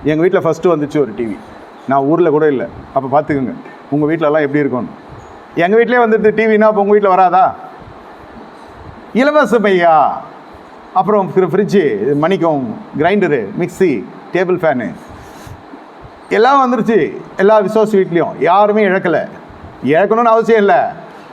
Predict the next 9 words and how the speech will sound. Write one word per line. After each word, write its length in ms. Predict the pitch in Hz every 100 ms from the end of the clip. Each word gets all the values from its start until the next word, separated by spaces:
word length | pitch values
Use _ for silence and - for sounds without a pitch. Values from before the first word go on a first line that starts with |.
| - -
See 100 | 254
how 200 | 247 240
fast 260 | 214 247 240
we 180 | 240 226
are 140 | 226 220
for 200 | 214 196 170
getting 280 | 185 214
things 200 | 208 180 - 160
done. 220 | 165